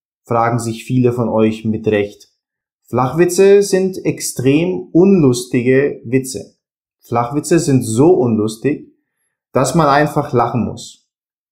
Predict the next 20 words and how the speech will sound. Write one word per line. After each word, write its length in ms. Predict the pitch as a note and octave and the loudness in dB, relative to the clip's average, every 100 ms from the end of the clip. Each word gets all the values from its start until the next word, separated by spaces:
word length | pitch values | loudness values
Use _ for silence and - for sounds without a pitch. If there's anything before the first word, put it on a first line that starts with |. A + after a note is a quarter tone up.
| _ | _
Ein 160 | C3+ C3+ | -4 -2
Flachwitz 720 | C#3 F3+ G3 G#3 A3 - - | 0 -2 0 -2 -2 -8 -10
ist 420 | - D3+ - - - | -2 -2 -2 -12 -2
oft 340 | C#3 E3 - | 0 0 -2
ein 240 | C#3+ B2 G2+ | 0 0 0
Wortspiel 840 | G#2+ D#3 - - - G#2 A#2 D#3 | 0 0 -2 -8 -8 -2 0 0
mit 320 | C#3+ - - | -2 -4 -4
Wörtern, 720 | G#2+ C#3+ D#3 A2 A#2+ F3 - _ _ _ _ _ _ - | -2 -2 -2 -4 -4 -6 -10 _ _ _ _ _ _ -6
die 160 | D3+ | 0
etwas 260 | G#3+ G#3+ G3 | 0 0 -2
anderes 560 | - D3+ G#3 G#3+ G#3+ D#3 | -2 -2 0 0 0 0
meinen, 800 | C#3+ D3 F#3 G#3 A#3 C4 - _ _ _ - | 0 0 0 -4 -4 -8 -12 _ _ _ -2
die 180 | B2+ | 2
aber 200 | D3+ D3 | 4 2
gleich 460 | - A2 A#2+ F3+ - | 0 0 0 0 -2
klingen 520 | - F#3 F#3 F#3+ F#3 | -4 -2 -2 -2 -2
oder 960 | F3+ C3 C3+ C#3 C#3+ D3 D3 D3 - - | -4 0 0 4 4 4 2 0 -6 -10
gleich 360 | - A2+ C#3+ D#3 | -4 0 0 0
geschrieben 600 | D#3 - B2+ D3+ D#3 C3 | -4 -4 -4 -2 0 0
werden. 580 | G2+ F#2+ - - G#2 | 0 -2 -6 -12 -16